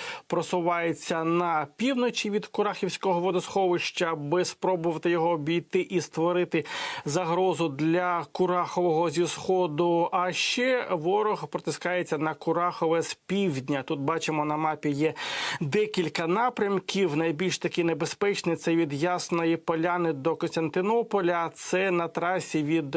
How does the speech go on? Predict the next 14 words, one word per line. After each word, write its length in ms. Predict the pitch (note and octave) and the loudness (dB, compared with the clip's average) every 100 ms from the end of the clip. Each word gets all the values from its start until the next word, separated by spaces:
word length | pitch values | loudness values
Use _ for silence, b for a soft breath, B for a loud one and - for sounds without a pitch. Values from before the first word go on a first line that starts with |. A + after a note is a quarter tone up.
| D#3 | -2
Курахове 600 | - E3+ F3 D#3 - D3+ D3+ | 0 0 2 0 0 0 2
до 180 | D3 | 0
Запоріжжя. 800 | D3 E3+ F3+ F#3 A#3+ G3+ F3+ F3 D#3+ | 0 -2 -2 0 0 0 0 0 0
Якщо 340 | D#3+ - F3 | -2 0 -2
ворог 280 | E3 F3 D#3 | 2 2 0
дійде 200 | D#3 D#3+ | -2 -2
до 140 | C#3+ E3 | 0 0
траси, 360 | F#3+ A3 - | 0 0 -2
то 360 | C#3+ E3 F3 E3+ _ _ _ _ _ _ - B B B | 0 0 0 -2 _ _ _ _ _ _ -14 B B B
логістика 640 | D3+ D#3 G3 - D#3 E3+ D#3+ | -2 0 0 -2 -2 0 0
в 100 | D#3 | -2
Кураховому 640 | - E3+ F3 - D#3+ D#3 | -2 0 2 2 0 2
суттєво 520 | C#3+ F3+ F3 - E3 D#3 | 0 -2 0 0 2 2
ускладниться. 1040 | D3 F#3 F3 A#3+ A#3+ - G3 F3+ F3 E3+ | 0 -4 0 -2 -2 0 0 0 -2 -4